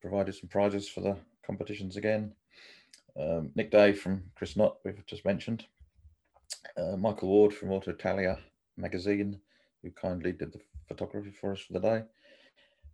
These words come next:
And I'd, on a personal note, I'd just like to thank all the volunteers and people who helped me organise the event, because it, none of it happens without those people. So.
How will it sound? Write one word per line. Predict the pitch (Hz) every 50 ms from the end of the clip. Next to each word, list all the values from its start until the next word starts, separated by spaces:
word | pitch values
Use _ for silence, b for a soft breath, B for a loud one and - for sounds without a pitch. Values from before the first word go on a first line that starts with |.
| - -
And | 95 104
I'd, | 107 107 - - - - _ _ _ _ _ -
on | 107
a | 113
personal | - - 127 123 117 - - 92 87 90
note, | 95 98 104 101 -
I'd | 98
just | - 98 -
like | 92 -
to | -
thank | - - 104 95
all | - 95 95
the | 98
volunteers | 98 104 101 92 92 92 - 107 101 98 98 92 - - - - - _
and | - 92 92 90 87 85 - -
people | - 101 104 -
who | - 98
helped | 104 95 101
me | 95
organise | 95 95 95 - 90 87 87 85
the | 87 90
event, | 87 95 98 90 -
because | - - - - - - - - - _ -
it, | - - - - - - -
none | 104 98 101 95 87
of | 90
it | - -
happens | - 104 - - 92 82 87
without | 87 92 92 95 -
those | 87 90 92 87
people. | - - 85 85 - 92 90 87 -
So. | 101 101